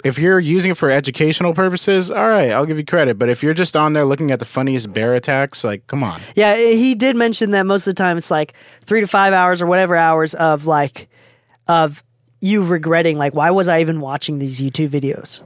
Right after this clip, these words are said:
Speaker 1: Yeah.
Speaker 2: <laughs> Like, I, I
Speaker 1: Yeah.
Speaker 2: went into, like, for two hours, like, a
Speaker 1: Post
Speaker 2: month ago,
Speaker 1: YouTube
Speaker 2: I was
Speaker 1: clarity.
Speaker 2: into,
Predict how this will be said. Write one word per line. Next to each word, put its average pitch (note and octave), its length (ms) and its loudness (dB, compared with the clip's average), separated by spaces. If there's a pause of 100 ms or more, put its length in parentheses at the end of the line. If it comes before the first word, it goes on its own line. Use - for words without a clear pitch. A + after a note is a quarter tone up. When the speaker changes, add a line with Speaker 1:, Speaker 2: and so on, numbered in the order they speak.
(180)
Speaker 1:
Yeah. A2+ 360 0
Speaker 2:
<laughs> - 300 -20
Like, G#3 120 0
I, G#3+ 100 6
I A3+ 40 4 (100)
Speaker 1:
Yeah. A3+ 60 4
Speaker 2:
went A#3+ 120 2
into, A#3+ 200 0
like, G#3+ 240 2
for G3+ 160 0
two G#3 180 2
hours, F3+ 460 2
like, - 140 2
a - 40 0
Speaker 1:
Post F3+ 80 0
Speaker 2:
month G3 180 2
ago, F3+ 120 2
Speaker 1:
YouTube - 20 4
Speaker 2:
I E3+ 60 4
was E3+ 100 2
Speaker 1:
clarity. B2 300 2
Speaker 2:
into, E3 120 -2